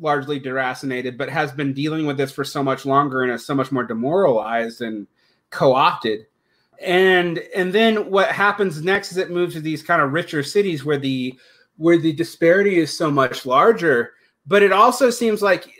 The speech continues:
like, one of the things you'll notice is the language of the stuff coming out of Minnesota is not an activist language, where the language and the stuff coming out of Seattle is. And I'm not saying that inherently is a sign of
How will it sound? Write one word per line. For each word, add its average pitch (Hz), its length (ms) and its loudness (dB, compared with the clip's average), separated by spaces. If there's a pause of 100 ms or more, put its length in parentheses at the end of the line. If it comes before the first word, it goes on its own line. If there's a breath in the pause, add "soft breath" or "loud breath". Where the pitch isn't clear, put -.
like, 170 420 0 (360)
one 202 180 2
of 220 100 2
the 214 60 4
things 208 320 -2
you'll 180 160 0
notice 185 480 0
is 165 140 -6
the 170 120 -2
language 185 480 0
of 180 100 -4
the 170 80 -6
stuff 170 320 -2
coming 180 260 -4
out 170 140 2
of 160 40 0
Minnesota 165 540 0
is 156 160 2
not 156 220 0
an 139 100 -2
activist 185 560 -4
language, 254 640 -2 (380)
where 160 100 -2
the 170 80 6
language 170 400 2
and 185 80 0
the 160 60 -2
stuff 156 280 0
coming 160 280 -4
out 143 100 2
of 139 80 0
Seattle 131 460 0
is. 170 460 0 (380 soft breath)
And 180 100 2
I'm 202 80 4
not 226 220 4
saying 208 260 2
that 185 220 4
inherently 175 720 -2
is 143 160 -4
a 151 100 -2
sign 143 600 -4
of 123 400 0